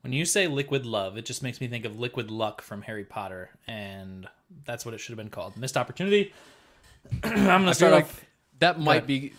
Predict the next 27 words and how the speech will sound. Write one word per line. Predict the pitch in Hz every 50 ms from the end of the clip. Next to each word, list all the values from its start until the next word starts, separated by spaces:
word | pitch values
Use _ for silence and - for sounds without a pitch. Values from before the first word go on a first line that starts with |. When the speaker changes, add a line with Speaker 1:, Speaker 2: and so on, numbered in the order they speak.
| - -
Speaker 2:
they | 156 160
might | 165 165 165 165 156 135
get | 151 139
a |
copyright | 123 - 139 120 - - 110 98 95 101
claim | - 110 104 95
on | 92 95 95
that | 92 87 - -
one. | 76 69 - _ _ _ _ _ _ _ _ _ _
There's | 135 139 135
a | 135
non-zero | 135 135 143 147 151 143 127 127 120 110 107 98
chance. | - - 82 90 90 - - - - - _ - _ _ _ _ _ _ _ _ _ _ _ _ _ _ -
Speaker 1:
Maybe. | 247 269 190 117 107 120 135 - - - - - - - - _ _ _ _ _ _ _ _ _ _ _ _ _ _ _ _ -
I | 143 160
don't | 151 117 95 92
know. | 95 - _
Whatever. | - 120 117 107 90 95 - _ _ _ - - _ _ _ _ _ _ _
I'm | - 131
starting | - 175 180 180 175
off | 160
with | 156 151
a | 143
fun | 143 - - 160 170 170 160 147
one | 135 127 120 123 123 123 - -
from | 131 - - 139 131 127 127 123 123 123 127 123 - - _ _ _
Narrative | 147 135 135 131 131 135 147 160 156 160 - 165 156 156 156 151 147